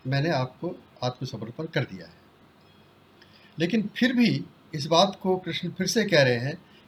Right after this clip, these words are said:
कि तू ज्ञानियों के पास, जिन्होंने तत्वदर्शी लोग हैं, उनसे पूछ। तो ये एक संसार को उपदेश है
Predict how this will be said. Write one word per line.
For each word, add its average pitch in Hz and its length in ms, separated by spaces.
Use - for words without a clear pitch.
कि 170 80
तू 170 200
ज्ञानियों 160 480
के 175 100
पास, 143 500
जिन्होंने 143 240
तत्वदर्शी 139 520
लोग 123 200
हैं, 160 60
उनसे 135 340
पूछ। 143 340
तो 165 60
ये 208 260
एक 214 140
संसार 185 400
को 170 120
उपदेश 139 400
है 160 200